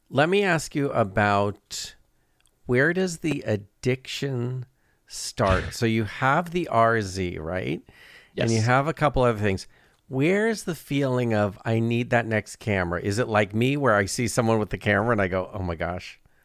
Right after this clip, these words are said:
Speaker 1: that looks so cool. I need that <laughs> camera"? Or how does it work? Do you see other photographers' work or what happens?
Speaker 2: I mean, like, it's, it's pretty similar to you. Like, I see, like, you with a Hasselblad, I'm like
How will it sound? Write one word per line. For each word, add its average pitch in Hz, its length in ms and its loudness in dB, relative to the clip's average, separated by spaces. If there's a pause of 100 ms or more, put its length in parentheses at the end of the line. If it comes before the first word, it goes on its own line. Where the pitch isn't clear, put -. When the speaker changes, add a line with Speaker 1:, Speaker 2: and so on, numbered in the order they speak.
(300)
Speaker 1:
that 107 120 4
looks 101 220 -2
so 92 160 0
cool. 90 260 -2
I 104 120 0
need 104 240 0
that 110 180 -2
<laughs> - 120 -14
camera"? 135 220 -4 (120)
Or 147 320 2 (260)
how 165 140 2
does 165 160 -2
it 170 100 0
work? 143 220 4
Do 131 80 -4
you 110 60 -2
see 127 180 -2
other 107 200 2
photographers' 98 720 0
work 151 440 2
or 104 240 -2
what 139 180 2
happens? 107 580 -4 (580)
Speaker 2:
I 165 60 8
mean, 165 340 10
like, 101 320 4
it's, 165 200 2
it's 147 180 4
pretty 151 340 6
similar 123 400 6
to - 140 -2
you. 98 100 4
Like, 92 140 2
I 98 100 4
see, 123 380 4
like, 98 340 2
you 110 220 4
with 101 160 2
a 98 60 2
Hasselblad, 98 520 2
I'm 98 160 2
like 85 180 2